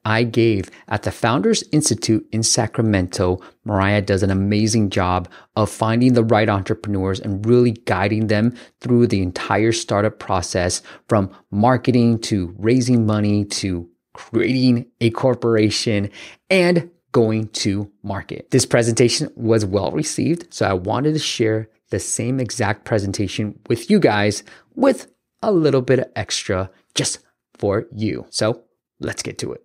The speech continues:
Here it is, go-to-market planning. I'm gonna share with you my favorite strategy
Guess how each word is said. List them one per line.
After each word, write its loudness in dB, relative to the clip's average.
Here 4
it 6
is, 2
go-to-market 2
planning. -4
I'm -6
gonna 0
share -2
with -2
you 0
my -2
favorite 0
strategy -2